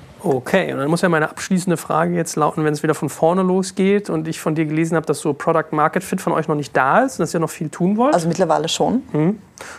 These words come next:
Speaker 1: Okay, aber ich habe so das Gefühl, ihr seid trotzdem noch in der Findung bei einzelnen Features und Konzeptionen
Speaker 2: Ja, genau.
Speaker 1: so. Also wo geht denn die Reise für euch noch hin? Was planst du noch?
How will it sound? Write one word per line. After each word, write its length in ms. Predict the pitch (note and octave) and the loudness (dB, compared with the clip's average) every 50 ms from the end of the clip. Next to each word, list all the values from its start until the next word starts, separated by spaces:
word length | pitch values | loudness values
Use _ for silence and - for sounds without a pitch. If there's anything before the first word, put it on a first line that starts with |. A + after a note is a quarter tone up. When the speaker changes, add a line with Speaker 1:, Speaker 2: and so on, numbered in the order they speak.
| - - | -12 -10
Speaker 1:
Okay, 220 | C#3+ - F#3+ F#3 | -4 0 0 2
aber 120 | - F#3 F3+ | 2 2 2
ich 60 | - | 0
habe 80 | F3+ | 0
so 60 | F#3 F#3 | -2 -2
das 80 | - | -2
Gefühl, 220 | - F3 - G3+ F3+ | -2 -2 0 0 2
ihr 20 | |
seid 140 | E3+ E3+ E3+ | 2 2 0
trotzdem 340 | - F#3+ F#3+ - - F3+ E3 | 0 -2 -2 0 2 2 4
noch 140 | E3 D#3 | 4 2
in 100 | E3 E3 | 0 0
der 220 | D#3+ D#3 D#3 D3+ D3 | 0 0 0 0 -2
Findung 300 | - - F#3+ F3+ F3 E3 | -2 0 2 2 4 2
bei 100 | D#3 C#3+ | 2 0
einzelnen 240 | D3+ D3+ D3 C#3 C3+ | 0 0 -2 -4 -2
Features 340 | - F3+ - - D#3 C3 | -2 -4 0 0 0 0
und 100 | C#3 D3+ | -2 -6
Konzeptionen 480 | C#3 - C#3+ - - F#3 F3+ E3+ E3 D3+ | -6 -8 -6 0 2 2 4 4 2 2
Speaker 2:
Ja, 120 | C#3+ - | 2 0
genau. 140 | C3 C3 C3 | 0 0 0
Speaker 1:
so. 40 | C3 | 0
Also 220 | C3 C3+ C#3+ C#3 - - - - - - - | 0 0 -2 -4 -4 -8 -16 -20 -20 -8 -6
wo 80 | D#3+ | -2
geht 160 | E3 F#3 G3+ G3 | 0 2 2 4
denn 80 | F#3+ | 4
die 60 | E3+ | 4
Reise 260 | D#3+ E3 E3+ E3+ E3+ - | 4 2 2 0 0 0
für 80 | - | -2
euch 120 | D3+ D3 - | -2 0 -2
noch 140 | D#3 - | -4 -2
hin? 180 | - - F3 D3+ | 0 0 0 2
Was 140 | C#3+ C3+ - | 0 -2 -4
planst 380 | - - D#3 D3 D3 - - | -4 -2 -2 -2 -2 -2 -4
du 20 | C#3+ | -4
noch? 200 | B2+ B2 - | -2 -4 -4